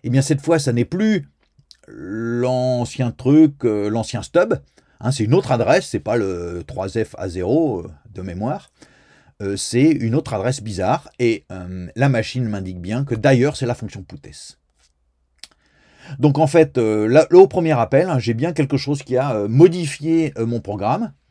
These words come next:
Euh, au début, ce programme contenait une fonction qui allait chercher la fonction putess, et,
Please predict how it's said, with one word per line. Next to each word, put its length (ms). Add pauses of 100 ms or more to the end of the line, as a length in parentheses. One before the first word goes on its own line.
(880)
Euh, 640 (360)
au 200
début, 320
ce 100
programme 380
contenait 340
une 80
fonction 560
qui 160
allait 180
chercher 380
la 100
fonction 320
putess, 500
et, 80